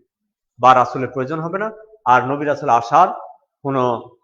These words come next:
সম্ভাবনাও নেই কোরআন এবং হাদিসের অকাট্য দলিল। প্রিয় শিক্ষার্থী, "কুল ইয়া আইয়ুহান নাস ইন্নী রাসূলুল্লাহি ইলাইকুম জামিয়া", বলুন, "হে মানুষ, আমি তোমাদের সকলের জন্য আল্লাহর রাসূল।"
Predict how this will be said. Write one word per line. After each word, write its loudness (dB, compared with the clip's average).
সম্ভাবনাও -2
নেই -6
কোরআন 0
এবং -8
হাদিসের -6
অকাট্য -6
দলিল। -6
প্রিয় -12
শিক্ষার্থী, -6
"কুল 0
ইয়া 8
আইয়ুহান 2
নাস 4
ইন্নী 2
রাসূলুল্লাহি 2
ইলাইকুম 2
জামিয়া", 2
বলুন, 4
"হে 0
মানুষ, 4
আমি 2
তোমাদের 0
সকলের 6
জন্য 2
আল্লাহর 6
রাসূল।" -6